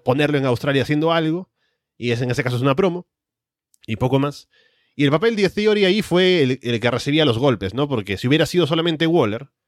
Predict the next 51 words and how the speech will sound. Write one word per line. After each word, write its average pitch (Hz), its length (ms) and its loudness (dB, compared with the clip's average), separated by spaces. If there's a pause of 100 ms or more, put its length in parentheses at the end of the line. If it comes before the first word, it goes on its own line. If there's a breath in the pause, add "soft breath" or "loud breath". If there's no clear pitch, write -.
(420)
y 113 160 -6
Cody 139 680 2
o 104 140 2
Rollins 123 300 0
le 110 60 0
ponían 123 240 -2
las 120 80 0
manos 135 220 -2
encima, 160 300 -2
a 127 40 0
lo 107 80 0
mejor 117 220 -4
por - 160 -8
ser 123 140 -2
de 127 80 0
Australia, 127 580 -2 (420)
podía 131 220 2
haber 139 120 4
una 135 120 0
mala 127 200 4
reacción. 101 420 -4
Así 120 160 -8
que 131 80 0
no 143 80 0
querían 156 240 0
arriesgarse 165 420 0
y 127 40 0
tenían 120 320 -2 (140)
a, 107 80 -6
a 104 60 -2
Theory 143 280 0
ahí 143 120 2
para 107 220 -2
que 101 100 -12
fuera 123 300 -2
él 151 280 -4
el 98 160 -8
que 101 120 -6
recibiera 135 400 -2
todo, 139 340 -4 (460)
y 127 100 -2
terminamos 127 400 2
todos 131 220 4
contentos, 90 520 -4
¿no? - 100 -12
Así 180 140 -6
que 185 200 -2 (180)
poco 202 220 4
más, 151 280 -4
la 110 200 -2
promo 127 400 -2